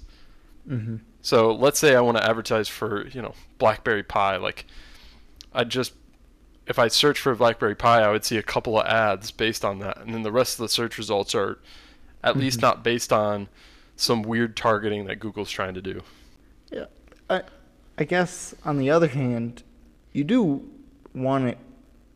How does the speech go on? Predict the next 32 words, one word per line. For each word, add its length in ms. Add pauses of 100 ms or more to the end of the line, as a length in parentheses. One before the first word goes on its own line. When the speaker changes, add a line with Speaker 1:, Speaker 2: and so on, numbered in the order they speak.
(420)
Speaker 1:
to 140
be 320
a 100
little 280
bit 220
complex, 680 (240)
'cause 160
it 140
would 480
be 400 (100)
wonderful 720
if 220
there 140
was 180
this 220
manual 500
feedback 640
that, 400
that 180
was 160
available, 640 (640)
right? 260
And 120
you 60
Speaker 2:
Yeah. 260
Speaker 1:
could 80
say, 220 (420)
"Not 280
interested 600
in 120
this 160
site," 400